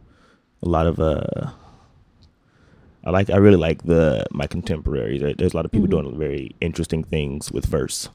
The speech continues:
Speaker 2: Ooh, in, uh, Union Square as well, or?
Speaker 1: Uh, yeah, some, some we have crossed paths
Speaker 2: Mm-hmm.
Speaker 1: in real life in this, in this, of the spoken variety.
Speaker 2: Mm-hmm.
Speaker 1: Uh-huh.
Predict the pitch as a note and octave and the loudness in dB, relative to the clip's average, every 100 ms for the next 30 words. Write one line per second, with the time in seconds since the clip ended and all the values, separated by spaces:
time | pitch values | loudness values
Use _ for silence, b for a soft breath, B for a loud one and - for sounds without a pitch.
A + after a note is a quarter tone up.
0 | _ _ _ E4 C#4 D3+ - G#3 G3+ G3 | _ _ _ 2 2 0 -2 0 2 2
1 | F#3 E3+ E3 E3 F3 F#3 F3+ F3 - F3+ | 0 0 -2 -6 -4 -2 -2 -4 -6 -8
2 | F3+ F#3 G3 A#3+ F4 E3+ D3+ E3 - E3+ | -6 -8 -8 -8 -6 -6 -6 -8 0 6
3 | E3+ E3+ D#3+ D#3+ D#3 - E3+ - - G3+ | 8 8 8 6 4 2 4 6 6 4
4 | A#3 - - E3 F#3 D3 C#3 A#2+ G#2+ G2+ | 2 2 4 6 6 8 8 6 2 0
5 | - E2 E2 - - G#3+ G#3 F3+ E2+ D#2 | 0 0 -2 -6 0 2 4 2 2 2
6 | D2+ - D2+ - F2+ E2 - - D#2 - | -2 -4 -4 -4 -4 -4 -2 -2 -2 -2
7 | D2+ D2+ C#2 - - F2 D2+ - - - | -2 -2 -4 -10 -4 -2 -2 -4 -6 -6
8 | G#3+ G3+ E3+ D3 F#2+ C#2+ | -8 -8 -8 -4 -4 -4